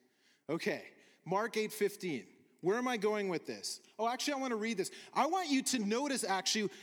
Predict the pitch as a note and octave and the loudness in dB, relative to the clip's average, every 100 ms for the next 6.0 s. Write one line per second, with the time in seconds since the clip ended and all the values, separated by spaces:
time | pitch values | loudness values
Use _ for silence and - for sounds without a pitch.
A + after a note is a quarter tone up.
0 | - - G3+ G3+ D4+ - - A#3+ C4 B3 | -10 0 2 4 2 2 0 2 2 2
1 | A3 - - A#3 A#3+ A#3 - - A#3+ B3 | 0 -2 0 2 2 0 -4 0 2 2
2 | A3 D3+ E3+ G3 - - - _ _ _ | 2 2 0 -4 -10 -20 -20 _ _ _
3 | _ _ _ _ _ _ _ _ _ E3 | _ _ _ _ _ _ _ _ _ -4
4 | E3 E3+ E3+ D#3+ C3+ - A2 - C3 - | -2 -2 -4 -4 -4 -6 -10 -8 -8 -10
5 | - _ _ _ - A#3 C4 B3+ A3 | -20 _ _ _ -2 2 2 2 0